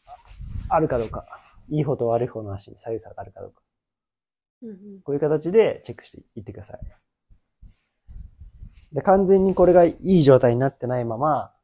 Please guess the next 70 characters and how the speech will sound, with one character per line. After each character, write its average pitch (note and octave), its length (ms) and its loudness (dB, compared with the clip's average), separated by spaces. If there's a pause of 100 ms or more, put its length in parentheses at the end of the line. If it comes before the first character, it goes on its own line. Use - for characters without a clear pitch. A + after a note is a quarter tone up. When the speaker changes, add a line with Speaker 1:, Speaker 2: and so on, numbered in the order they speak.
(240)
Speaker 1:
え G#2 240 -10
ー - 0 -
と、 - 80 -20
ト C3+ 140 -6
レ D3 120 2
ー - 20 0
ニ A#2 100 -4
ン G2 80 -8
グ F#2 60 -10
を - 20 -12
始 A#2 240 -4
め A#2 100 -4
て A2+ 80 -4
し A#2 100 -6
ま A2 140 -8
う G#2 80 -10
と、 D3 340 0 (220)
Speaker 2:
は A#3+ 140 -12
い。 G3+ 80 -18 (340)
Speaker 1:
関 D#3+ 180 -6
節 D#3 180 -4
の D3+ 100 -2
ど D3+ 120 2
こ D#3 100 -6
か C3+ 140 -4
に D3 320 -4 (180)
負 - 80 -20
担 B2 180 -4
か C3 100 -12
か B2 100 0
る G#2 80 -6
か - 100 -18
ら。 - 60 -20 (1080)
Speaker 2:
な A#3+ 160 -16
る F#3+ 40 -18 (460)
ほ A2 60 -14
ど。 - 20 -12
Speaker 1:
う G#2 40 -12 (100)
ん。 - 60 -20 (260)
で、 A#2 80 -2
良 D#3+ 120 6
く E3 100 4
な C#3 100 2
い B2 60 0
状 A2+ 180 0
態 A2+ 240 0
で A#2+ 280 0
ト - 180 -6
レ C3 80 0
ー - 20 -2
ニ A#2 80 -6
ン G2 40 -8
グ F#2 60 -10
を F#2 40 -10
し - 140 -6
な A#2 80 -4
い G#2 60 -4
で G2 60 -6
ね G2+ 120 -6
っ G2+ 40 -10
て - 160 -20
い - 20 -20
う。 - 60 -20
だ A#2+ 160 2
か E3 100 -2
ら C3+ 80 0
ス - 80 -16
テ - 100 -8
ッ - 80 -12
プ。 - 140 -20